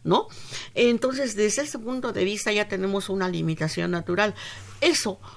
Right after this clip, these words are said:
hay que tomarlo con mucha atención porque no podemos seguir depredando, devastando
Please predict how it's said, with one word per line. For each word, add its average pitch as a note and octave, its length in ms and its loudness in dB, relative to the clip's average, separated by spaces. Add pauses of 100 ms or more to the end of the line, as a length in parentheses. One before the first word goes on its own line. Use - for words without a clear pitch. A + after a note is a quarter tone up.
(140)
hay A#3 140 0
que - 140 -2
tomarlo G#3 460 2
con F3+ 140 0
mucha C4+ 240 -2
atención A3+ 520 -2 (300)
porque F3+ 260 0
no G3 140 2
podemos A#3+ 480 -2
seguir G3 360 0
depredando, G3 680 0
devastando F#3+ 720 0